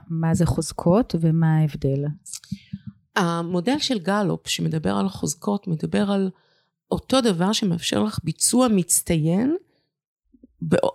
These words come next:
Speaker 2: לאורך זמן ובאופן עקבי. הוא בדרך כלל יושב על הגדרה של כישרון, כישורים, שזה ידע, מיומנויות שנרכשות, ויש בו גם מרכיב של מוטיבציה מסוימת,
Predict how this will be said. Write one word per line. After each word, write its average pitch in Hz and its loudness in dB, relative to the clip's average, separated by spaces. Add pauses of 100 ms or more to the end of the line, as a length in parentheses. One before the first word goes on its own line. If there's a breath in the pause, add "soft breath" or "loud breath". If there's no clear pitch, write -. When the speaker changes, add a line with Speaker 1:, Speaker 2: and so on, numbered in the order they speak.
(100)
Speaker 2:
לאורך 185 4
זמן 202 4
ובאופן 160 2
עקבי. - -4 (540 soft breath)
הוא 175 -2
בדרך 247 4
כלל 175 2
יושב 185 2
על 170 2 (140)
הגדרה 180 2
של 165 2 (140)
כישרון, 160 2 (580 soft breath)
כישורים, 170 2 (300)
שזה 170 2
ידע, 180 4
מיומנויות 170 0
שנרכשות, 165 0 (600 soft breath)
ויש 302 4
בו 285 0
גם 214 2
מרכיב 196 -2
של 165 -6
מוטיבציה 147 -2
מסוימת, - -2